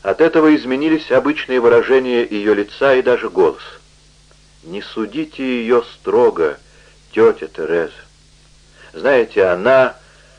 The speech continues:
очень несчастна. Не верите?" "Верю", — ответила госпожа де Фонтанен.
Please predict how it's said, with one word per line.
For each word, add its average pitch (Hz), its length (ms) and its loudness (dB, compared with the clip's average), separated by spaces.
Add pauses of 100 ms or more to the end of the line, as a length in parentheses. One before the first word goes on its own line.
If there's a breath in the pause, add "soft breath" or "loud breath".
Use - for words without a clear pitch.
(440 soft breath)
очень 135 400 0
несчастна. - 640 -8 (640 soft breath)
Не 95 120 -8
верите?" 110 460 -8 (1400)
"Верю", — 90 480 -2 (800)
ответила 87 520 -4
госпожа 85 440 0
де - 60 -4
Фонтанен. 82 580 -6